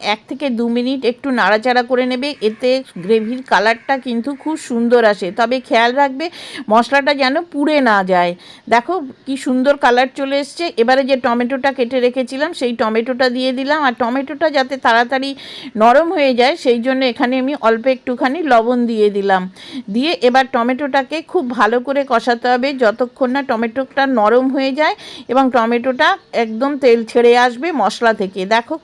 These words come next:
কত সুন্দর কালারটা এসছে, তোমরা নিশ্চয়ই দেখতে পাচ্ছ। দেখো মশলা থেকে কিন্তু তেল ছেড়ে এসছে এবং মশলাটা আমার কষানো হয়ে গেছে। যখন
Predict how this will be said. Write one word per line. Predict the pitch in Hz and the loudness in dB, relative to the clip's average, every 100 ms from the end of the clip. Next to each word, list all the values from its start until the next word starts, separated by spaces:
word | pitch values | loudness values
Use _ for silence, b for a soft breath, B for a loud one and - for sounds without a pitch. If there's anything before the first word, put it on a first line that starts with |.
| - | 0
কত | 233 233 320 | 0 0 -8
সুন্দর | - 254 254 285 | -4 -4 0 -2
কালারটা | 277 233 254 247 294 277 | 0 2 2 0 0 0
এসছে, | 277 - 311 359 B B 294 269 | -2 -6 -10 -10 B B -14 -4
তোমরা | 254 262 277 | 0 2 2
নিশ্চয়ই | 262 254 294 294 | 2 -2 -6 -2
দেখতে | 254 254 285 | -2 0 0
পাচ্ছ। | 262 269 254 | 2 2 0
দেখো | 349 247 247 320 | -2 0 0 -2
মশলা | 277 226 - 254 | 0 0 0 -2
থেকে | 254 247 269 | 0 -4 -4
কিন্তু | 262 269 254 330 | -4 -4 -4 -6
তেল | 285 247 240 | 0 2 2
ছেড়ে | 233 277 269 277 | 2 0 2 4
এসছে | 262 - 330 392 494 B B | 2 0 -6 -6 -8 B B
এবং | 247 269 262 | 0 2 2
মশলাটা | 233 233 254 254 285 | 0 0 -2 0 0
আমার | 269 285 | 0 -2
কষানো | 240 226 240 247 302 | -2 -2 -2 -4 -4
হয়ে | 330 247 247 | 0 4 4
গেছে। | 214 190 196 | 4 0 -2
যখন | 196 226 277 | -2 -2 -2